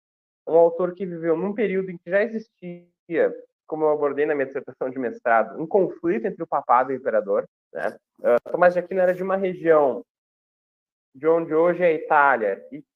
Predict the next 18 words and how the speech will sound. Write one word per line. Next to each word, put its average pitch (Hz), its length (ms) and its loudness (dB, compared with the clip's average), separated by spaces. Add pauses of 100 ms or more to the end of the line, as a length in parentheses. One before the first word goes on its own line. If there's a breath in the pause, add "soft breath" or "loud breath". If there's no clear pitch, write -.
que, 160 320 -10
na, 160 480 -2
à 165 220 0
época, 135 540 -2
era 160 140 0
uma 170 140 -4
região 151 640 -2 (240)
aonde, 143 720 2
ãh, 107 1040 2 (100)
as, - 240 -2
principalmente, 214 580 -4 (120)
inclusive 180 420 -18
a 233 40 -16
sua - 160 -20
família, 165 480 -6
né, 120 240 0
eram 160 240 2
pessoas 156 540 -4